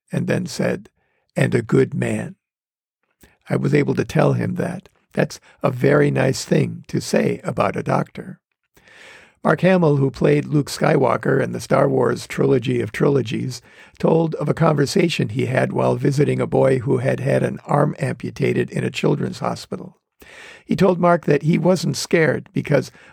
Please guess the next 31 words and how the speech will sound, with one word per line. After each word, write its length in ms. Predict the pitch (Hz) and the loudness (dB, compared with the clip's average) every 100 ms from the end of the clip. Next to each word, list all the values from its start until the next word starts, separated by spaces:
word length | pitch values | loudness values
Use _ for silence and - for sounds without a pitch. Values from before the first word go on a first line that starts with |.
| - | -2
Luke 220 | 147 - | 0 0
had 220 | 160 139 | 2 2
his 260 | 127 180 151 | 4 2 2
arm 380 | - 127 110 - | -2 -2 -2 -2
cut 200 | 135 127 | -2 -2
off. 440 | 117 214 _ _ _ _ _ _ _ _ - | -4 -8 _ _ _ _ _ _ _ _ -4
That's 280 | 139 139 - | -2 -2 -6
a 120 | - 123 | -6 -2
very 360 | 135 143 139 | 2 2 2
nice 340 | 131 135 127 - | 0 -2 -2 -4
thing 220 | 131 127 | -2 -2
to 100 | - | -4
say 260 | - 143 143 | 0 0 0
to 160 | - | -4
an 120 | - | -6
actor 520 | - 123 - - 196 - | -6 -10 -8 -10 -10 -10
about 300 | - 123 117 | -4 -2 -2
his 160 | 120 - | -8 -6
impact. 680 | 127 127 - - - _ _ _ _ _ _ _ - - - - | -6 -4 -6 -8 -12 _ _ _ _ _ _ _ -20 -20 -20 -6
Sally's 420 | - 147 143 120 | 0 4 4 2
mom 320 | 135 156 151 - | 4 4 2 -2
was 200 | 131 147 | -2 0
in 120 | 131 | 0
the 100 | 131 | 2
hospital 540 | 131 135 - 143 143 | 0 0 0 2 2
and 180 | 131 - | 0 0
had 260 | 151 139 135 | 0 0 0
radium 520 | 135 156 156 135 123 | 2 4 4 0 -2
treatment 420 | - 127 - - | -2 -2 -2 -4
for 140 | - | -4
cancer. 580 | - 151 - - - - | 0 0 0 -4 -14 -16